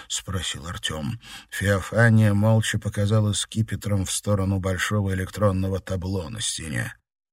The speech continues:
На верхушке экрана расположилась огромная ящерица с длинным чешуйчатым хвостом.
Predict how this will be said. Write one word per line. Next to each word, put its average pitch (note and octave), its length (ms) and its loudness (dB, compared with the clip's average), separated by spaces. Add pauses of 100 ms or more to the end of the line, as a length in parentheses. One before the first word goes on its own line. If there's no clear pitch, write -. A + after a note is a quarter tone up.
(280)
На G2 140 4
верхушке A#2+ 560 4
экрана C3+ 440 4
расположилась A#2 800 4
огромная B2 680 2
ящерица A2 920 0
с D#2+ 120 -6
длинным G2+ 520 0
чешуйчатым F2 760 -6
хвостом. C#2+ 720 -8